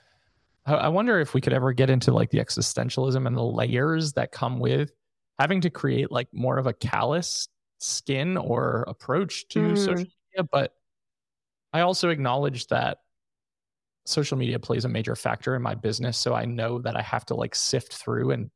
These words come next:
Speaker 1: experience some rejection at times too. And
Speaker 2: Mm-hmm.
Speaker 1: I've learned to deal with that. But for the common human who's not a therapist, who's not entrepreneurial, who's not on social media for business, but is just on there for a connection,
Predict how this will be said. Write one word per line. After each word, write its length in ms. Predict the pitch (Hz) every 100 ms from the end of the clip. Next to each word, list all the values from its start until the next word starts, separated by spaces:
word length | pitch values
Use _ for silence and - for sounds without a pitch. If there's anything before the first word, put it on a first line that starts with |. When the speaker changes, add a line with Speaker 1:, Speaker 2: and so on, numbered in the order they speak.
| -
Speaker 1:
experience 640 | - - 117 120 139 139
some 200 | - 156
rejection 460 | 156 151 165 - 170
at 120 | 147
times 360 | - 160 165 147
too. 300 | - 151 156
And 80 |
Speaker 2:
Mm-hmm. 60 | -
Speaker 1:
I've 360 | - _ _ _
learned 280 | 127 131 131
to 80 | 127
deal 200 | 117 120
with 100 | 143
that. 220 | - 185 - _ _ _ _ _ -
But 120 | 165
for 140 | 170
the 140 | 156 123
common 460 | - 139 156 160
human 400 | 139 147 165 160
who's 220 | 156 123
not 180 | 117 127
a 20 |
therapist, 600 | 131 120 123 117 135 120
who's 240 | 113 117 - _ _ _ _ _ _ _
not 240 | 110 139 160
entrepreneurial, 800 | 160 - 143 147 139 151 147 143
who's 160 | 123
not 240 | 101 113 147
on 140 | 160
social 300 | 135 151 -
media 160 | 143 143
for 160 | - 117
business, 340 | 135 139 -
but 180 | - 110
is 120 | 117
just 220 | - 156
on 120 | 143 165
there 120 | 156
for 160 | 135
a 40 | 120
connection, 640 | - 120 143 - 185 175